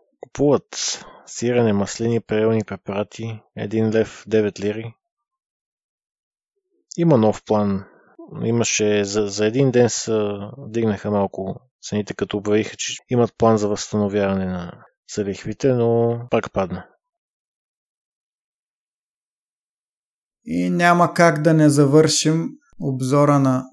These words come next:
Speaker 2: геополитическата две хиляди и двайсет и първа година с поглед върху това, което се случи в България.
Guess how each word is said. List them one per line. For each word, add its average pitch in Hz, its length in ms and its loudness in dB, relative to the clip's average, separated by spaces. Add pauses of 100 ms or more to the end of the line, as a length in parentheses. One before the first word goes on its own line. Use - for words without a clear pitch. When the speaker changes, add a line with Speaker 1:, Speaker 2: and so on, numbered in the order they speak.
(100)
Speaker 2:
геополитическата 135 1200 -2
две 127 240 0
хиляди 127 420 -2
и 127 80 0
двайсет 127 520 0
и - 60 -20
първа 127 320 -2
година 139 480 0 (760)
с 147 400 -2 (560)
поглед 139 500 2
върху 139 380 2
това, 139 400 4
което 143 360 4
се - 200 2
случи 143 460 2
в 120 120 -2
България. 135 800 6